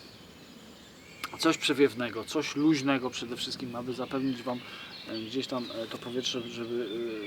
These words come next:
e, żeby nie, nie przylegało bezpośrednio do ciała. E, tak, gdzie, gdy nawet, e, się, e, spocicie, to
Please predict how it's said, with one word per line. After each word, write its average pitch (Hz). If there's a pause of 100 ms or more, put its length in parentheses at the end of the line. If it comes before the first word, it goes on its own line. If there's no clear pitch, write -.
e, 120
żeby 120 (220)
nie, 139
nie 135
przylegało 135
bezpośrednio 127
do 120
ciała. 135 (600)
E, 110
tak, 120
gdzie, 120
gdy 120
nawet, 120 (440)
e, 110
się, 127
e, 104
spocicie, -
to -